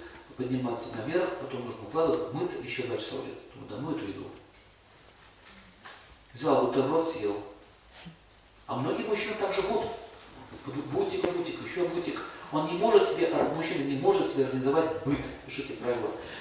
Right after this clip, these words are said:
Мужчины не могут организовать быт. Знаете почему? Потому что его функция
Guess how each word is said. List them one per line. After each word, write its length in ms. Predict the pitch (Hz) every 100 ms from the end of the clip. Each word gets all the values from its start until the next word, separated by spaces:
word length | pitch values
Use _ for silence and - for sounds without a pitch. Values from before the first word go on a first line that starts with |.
| - - -
Мужчины 480 | 127 147 - 190 147
не 160 | 143 135
могут 420 | 113 156 170 160 127
организовать 560 | 123 117 110 - - - 127
быт. 180 | 123 - - - -
Знаете 320 | 110 147 165
почему? 520 | - - 131 117 110 - - - - - - -
Потому 340 | 131 139 160 175
что 140 | 170
его 180 | 151 135
функция 680 | 127 151 208 226 - -